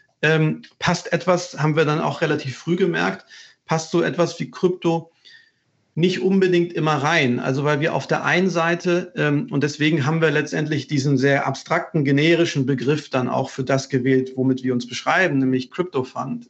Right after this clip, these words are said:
ähm, oder Early Stage Crypto Fund, um es genau zu sein, weil wir, ähm, zum einen, ich glaube, wenn man das jetzt mal sich gegenüberstellt, ähm, ein Venture Fund und ein Hedge Fund,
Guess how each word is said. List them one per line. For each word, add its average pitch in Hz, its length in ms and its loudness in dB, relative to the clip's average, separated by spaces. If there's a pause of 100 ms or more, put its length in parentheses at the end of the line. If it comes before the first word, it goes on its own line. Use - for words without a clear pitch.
ähm, 131 260 2
oder - 180 -2
Early 135 200 4
Stage - 360 -2
Crypto 117 260 -4
Fund, 117 240 -2
um 120 80 -6
es 117 140 -2
genau 120 220 0
zu - 140 -8
sein, 120 240 -2 (600)
weil 135 260 2
wir, 147 400 2
ähm, 143 400 2 (520)
zum 151 240 0
einen, 185 600 2 (920)
ich - 140 -10
glaube, 156 560 0 (560)
wenn 143 120 -2
man 147 120 2
das 139 160 0
jetzt 135 180 -6
mal 139 160 2
sich 127 220 -6
gegenüberstellt, 156 1080 0
ähm, 139 520 0
ein 131 340 -2
Venture 151 380 0
Fund 143 420 0
und 117 160 -6
ein 123 120 -6
Hedge 170 220 0
Fund, 175 360 0